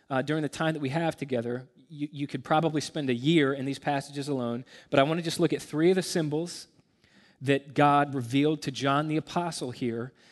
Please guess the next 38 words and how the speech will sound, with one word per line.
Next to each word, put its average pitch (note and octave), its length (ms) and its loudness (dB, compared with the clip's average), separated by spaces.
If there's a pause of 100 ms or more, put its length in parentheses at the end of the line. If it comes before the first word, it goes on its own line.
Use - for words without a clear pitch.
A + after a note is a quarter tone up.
(180)
uh, C3 280 0
and C3+ 100 0
how E3+ 240 2
they E3 180 4
paint F3+ 320 -2
a D3+ 60 -8
picture - 420 -4
of C3 180 -6
the B2+ 100 -4
hope F3+ 380 0 (440)
that C#3 160 -4
people D3+ 600 -2 (140)
who D3 120 -4
put F3+ 220 -4
their E3 120 2
trust F#3 420 -2
in D#3 100 -2
Jesus C#3+ 760 -4 (260)
have C#3+ 200 0
waiting E3 420 4
for C#3 180 -6
them B2+ 380 -2 (280)
at C3+ 120 2
the C3+ 180 0
end D#3 200 0
of D3 100 -2
all D3 160 4
things. B2+ 380 -4
And B2+ 60 -6
I'll A#2+ 80 -2
tell - 160 0
you C#3+ 80 0
what, D3+ 180 -4
what C#3+ 220 -4
the, B2+ 260 -2
the, C3 100 -6
the C3 160 -8
three, C#3+ 320 0